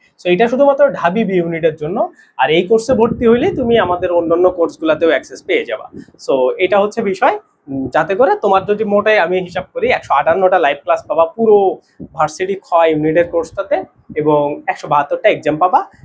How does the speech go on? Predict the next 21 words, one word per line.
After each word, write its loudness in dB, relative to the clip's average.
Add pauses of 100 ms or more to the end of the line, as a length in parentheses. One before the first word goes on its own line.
(140)
এইটা 2
হচ্ছে -2
তোমরা -2
যদি -4
ঢাবির -2
কোর্স 0
বা 2
যে 0
কোনো 2
আমাদের 0
একটাই 0
কোর্স -4
আর -4
কি, -8
ভার্সিটি -4
খকে -2
কেন্দ্র -10
করে, 0
ভার্সিটি -2
খ -6 (120)
প্লাস 0